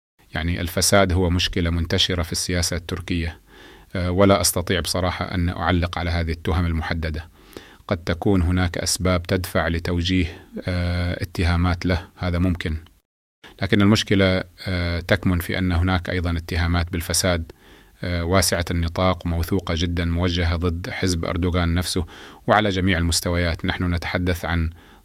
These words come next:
طبقة سياسية جديدة بالكامل، آه، جمعت، آه، ثروات هائلة من خلال النفوذ السياسي، فأن يتم استهداف، آه، سياسي من المعارضة تحديدا، وهو أيضا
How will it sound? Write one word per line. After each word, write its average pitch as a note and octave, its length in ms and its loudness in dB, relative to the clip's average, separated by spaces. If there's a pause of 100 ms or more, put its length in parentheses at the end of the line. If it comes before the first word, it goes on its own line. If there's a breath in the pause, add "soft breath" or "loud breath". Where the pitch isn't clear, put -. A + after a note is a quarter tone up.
طبقة F#2 280 0
سياسية F2+ 580 0
جديدة F2 360 0
بالكامل، F#2+ 560 2 (420 soft breath)
آه، F2+ 120 -2
جمعت، F2 440 4 (140)
آه، E2+ 520 -2
ثروات F#2 560 2
هائلة F2+ 360 2
من E2+ 140 0
خلال F2+ 320 0
النفوذ E2+ 420 0
السياسي، F2 600 -2 (600 soft breath)
فأن F#2+ 480 2
يتم F#2 480 4
استهداف، F2 800 0
آه، E2 500 -4
سياسي F#2+ 500 0
من F2 120 0
المعارضة E2+ 540 0
تحديدا، E2+ 600 -4
وهو G2 280 2
أيضا F2+ 320 4